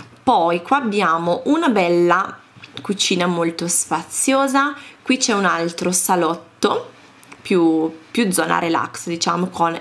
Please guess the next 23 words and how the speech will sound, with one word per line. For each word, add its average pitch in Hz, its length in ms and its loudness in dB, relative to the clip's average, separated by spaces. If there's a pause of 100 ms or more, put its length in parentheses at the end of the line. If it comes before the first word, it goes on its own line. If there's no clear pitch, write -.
i 254 120 2
divani, 175 540 0
il 175 80 -6
tavolino, 175 500 0
c'è 175 160 -2
addirittura 196 680 -2
un 240 260 2
camino, 175 600 -2
quindi 175 260 -2
magari 170 300 -2 (440)
vieni 220 220 2
qua 160 180 0
e 160 60 -2
accendilo. 180 880 -2 (440)
Qui - 80 2
invece 320 380 2
abbiamo 226 600 0
un 277 200 2
banco 294 360 0
da 247 140 2
lavoro 220 380 0
archeologia 262 720 0
estensibile. 190 1200 0